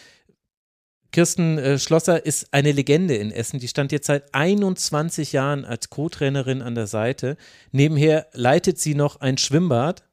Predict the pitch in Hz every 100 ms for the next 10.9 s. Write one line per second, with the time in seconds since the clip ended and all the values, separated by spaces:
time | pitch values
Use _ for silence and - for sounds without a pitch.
0 | _ - 127 131 - - _ _ 156 127
1 | 151 151 147 143 156 160 165 151 - 143
2 | - 151 147 135 - _ - 190 - 156
3 | 147 143 143 151 147 147 156 151 135 -
4 | 139 170 151 180 165 131 143 _ _ -
5 | 147 139 156 170 160 139 147 147 135 143
6 | 175 - 123 - 117 123 123 - 107 -
7 | 139 135 143 135 - 131 185 160 143 120
8 | - 165 147 131 120 - - - - 127
9 | 123 131 127 131 127 123 135 - 127 131
10 | 131 - 127 135 156 127 123 123 151